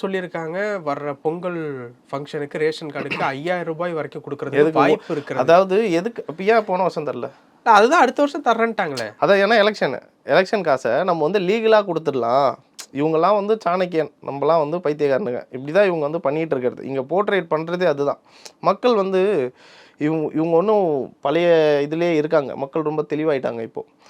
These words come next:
Speaker 2: நாலு வருஷமா நீ எதுவும் பண்ணல, நீயும் வெளியே வரல.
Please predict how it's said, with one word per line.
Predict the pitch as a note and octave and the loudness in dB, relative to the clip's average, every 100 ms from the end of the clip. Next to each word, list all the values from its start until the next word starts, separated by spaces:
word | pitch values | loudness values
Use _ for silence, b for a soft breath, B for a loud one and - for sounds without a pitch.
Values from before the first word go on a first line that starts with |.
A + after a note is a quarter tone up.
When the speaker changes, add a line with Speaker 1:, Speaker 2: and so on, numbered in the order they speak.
| b b b - | b b b 2
Speaker 2:
நாலு | C#3 G3+ G#3+ | 6 8 6
வருஷமா | F3+ G3 A3 | 4 2 0
நீ | F#3+ | 2
எதுவும் | D3+ F3 F3 | 2 0 0
பண்ணல, | C3+ D#3 A#2 b b b b | 0 0 -2 b b b b
நீயும் | C#3 G#3+ A#3 D#3+ | -4 0 2 2
வெளியே | F3+ F#3 | 2 4
வரல. | C3+ D3 | 4 4